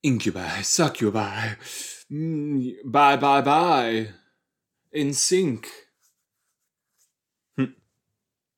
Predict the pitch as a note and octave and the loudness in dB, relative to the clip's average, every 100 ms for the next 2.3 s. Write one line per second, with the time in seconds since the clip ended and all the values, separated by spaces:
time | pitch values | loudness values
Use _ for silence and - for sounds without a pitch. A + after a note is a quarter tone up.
0 | _ - - - - A#2+ C#3 C#3 C#3 G#3 | _ -20 -20 -20 -14 0 0 2 2 4
1 | A#3 - F3 D3+ C3 G#2+ F#2 - G3 A#3 | 2 2 2 4 4 4 0 -4 0 2
2 | A3+ C#3 | 4 2